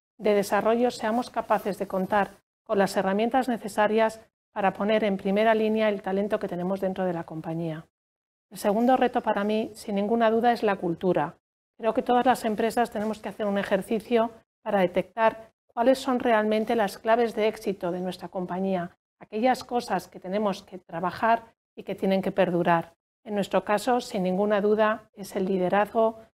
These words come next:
es una cultura basada en valores, es una cultura donde celebramos todo, porque celebrar es agradecer, y sin ninguna duda es una compañía de personas. El tercer reto para mí en la clave de la gestión de personas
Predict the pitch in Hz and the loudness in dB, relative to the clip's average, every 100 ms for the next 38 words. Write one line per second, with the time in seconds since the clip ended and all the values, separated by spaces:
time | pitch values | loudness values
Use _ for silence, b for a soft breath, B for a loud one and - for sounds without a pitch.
0 | _ 226 - 240 233 220 196 214 180 180 | _ -12 -4 -2 0 -2 0 2 2 0
1 | - 185 185 175 185 202 208 208 208 _ | -4 -4 -2 0 4 6 4 0 -4 _
2 | _ _ _ - 247 330 - 233 240 240 | _ _ _ 2 2 2 -8 -2 0 2
3 | 220 208 220 214 208 196 - - - 196 | -2 0 2 2 2 -2 -4 -10 -8 0
4 | 185 202 233 214 - 220 214 190 196 - | 2 4 2 0 -4 -2 0 0 -4 -10
5 | 175 196 185 202 208 196 190 185 185 175 | -6 -2 0 4 4 2 -2 -4 -2 -2
6 | 170 220 214 214 _ _ - - 202 190 | -2 -2 -2 -2 _ _ -18 -6 -2 0
7 | 196 220 208 208 214 208 - 190 196 190 | 2 2 2 2 0 -2 -4 -8 -6 -6
8 | 190 196 196 196 - _ _ 190 180 165 | -4 -2 -2 -2 -8 _ _ -12 -8 -8
9 | - 175 165 160 - _ _ _ _ _ | -6 -8 -8 -10 -16 _ _ _ _ _
10 | _ 208 - 208 190 277 277 277 - 277 | _ -16 -6 -6 -2 0 4 2 4 2
11 | 277 - 220 208 226 233 214 196 196 208 | 2 0 0 2 2 2 2 0 0 0
12 | 208 196 - 240 180 - 185 214 214 208 | 2 0 -2 -4 -4 -4 -6 -2 -2 0
13 | 208 - 220 226 226 | -2 0 0 0 -2